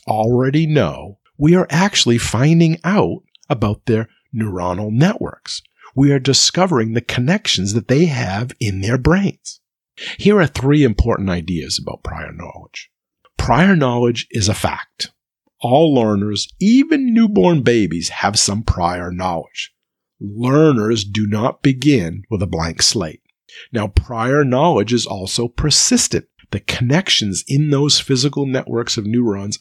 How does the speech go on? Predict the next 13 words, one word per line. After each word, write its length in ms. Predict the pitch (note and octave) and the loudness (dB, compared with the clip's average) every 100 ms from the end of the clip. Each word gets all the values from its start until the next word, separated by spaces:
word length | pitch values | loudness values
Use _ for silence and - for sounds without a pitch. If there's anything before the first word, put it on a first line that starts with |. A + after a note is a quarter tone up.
| - | -6
are 100 | G#2 | -2
strong. 840 | - - - A#2+ A2 A2+ F#2+ - _ _ _ _ _ | 0 0 -2 -2 -2 -2 -6 -10 _ _ _ _ _
They 160 | A2 G2 | 0 0
do 340 | E2+ G#2+ A#2+ | -2 2 4
not 300 | C3 C#3 D#3 | 4 4 2
vanish 500 | C3 D3 A2+ G2+ - | 2 2 2 0 -2
with 120 | G#2+ | -2
a 60 | E2+ | -4
dismissive 600 | F2 E2+ G2+ A2 - A2 | -4 -2 0 2 0 -2
comment 400 | - C3+ G2+ - | -2 0 0 -2
by 120 | F#2+ | -6
a 80 | F#2 | -6
teacher 600 | - - C#3+ - D#2 | -4 -2 0 -2 -4